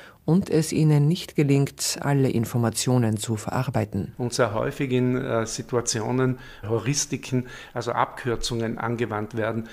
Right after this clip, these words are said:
Speaker 2: ich mich auf ein Signal verlasse, aber bei Weitem nicht alle Informationen sammle und verarbeite, analysiere und dann sozusagen die beste, die optimale Lösung wähle.
Speaker 1: Egal ob in einer Alltagssituation oder bei einem Spiel,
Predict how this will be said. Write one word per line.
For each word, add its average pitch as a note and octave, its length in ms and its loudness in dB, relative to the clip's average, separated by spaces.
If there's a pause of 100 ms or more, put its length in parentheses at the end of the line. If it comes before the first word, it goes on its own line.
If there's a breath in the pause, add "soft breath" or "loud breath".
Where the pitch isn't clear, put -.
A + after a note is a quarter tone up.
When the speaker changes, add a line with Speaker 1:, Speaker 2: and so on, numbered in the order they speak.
(240 loud breath)
Speaker 2:
ich - 140 -4
mich C3 180 0
auf A#2+ 140 -2
ein A2+ 140 -2
Signal A#2+ 600 -2
verlasse, A2+ 600 0 (340 loud breath)
aber A2 200 -2
bei G#2+ 200 0
Weitem A2 340 0
nicht A2+ 220 -2
alle A2+ 160 2
Informationen G#2 600 -2
sammle A2 500 2
und A2 220 -4
verarbeite, G#2 720 -2
analysiere A2 800 0
und G#2+ 160 -6
dann A2 140 -4 (220 loud breath)
sozusagen A2+ 380 -4
die G#2 80 -6
beste, - 480 0
die A2 100 0
optimale G#2+ 520 0
Lösung G2+ 460 -2
wähle. G#2+ 280 -4 (200)
Speaker 1:
Egal F#3 400 6
ob - 220 4
in C3+ 160 8
einer B2 380 2
Alltagssituation C3+ 1200 4
oder E3 320 2
bei C3+ 180 0
einem B2 220 2
Spiel, C3+ 460 4